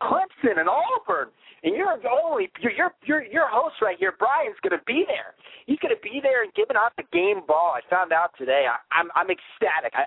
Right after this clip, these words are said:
I don't know what else to say. Uh, I mean, you know, uh, college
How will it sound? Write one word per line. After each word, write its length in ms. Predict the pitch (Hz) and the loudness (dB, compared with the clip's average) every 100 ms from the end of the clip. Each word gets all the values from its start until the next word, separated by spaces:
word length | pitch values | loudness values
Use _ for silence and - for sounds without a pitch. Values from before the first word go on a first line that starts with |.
| 151 | -2
I 40 | |
don't 160 | 180 214 | -2 0
know 100 | 208 | 0
what 100 | 202 | 0
else 200 | 185 180 - | 0 -2 -6
to 60 | 151 - | -8 -2
say. 300 | 151 117 104 _ - - - - | 0 0 -6 _ -20 -20 -8 0
Uh, 320 | 151 135 139 | 2 2 0
I 60 | 165 | 0
mean, 240 | 160 156 | -2 -2
you 80 | 151 | 0
know, 400 | 143 131 127 127 156 | 2 2 0 -2 -2
uh, 220 | 123 - _ _ _ | -2 -2 _ _ _
college 300 | - 180 180 | -4 -2 -2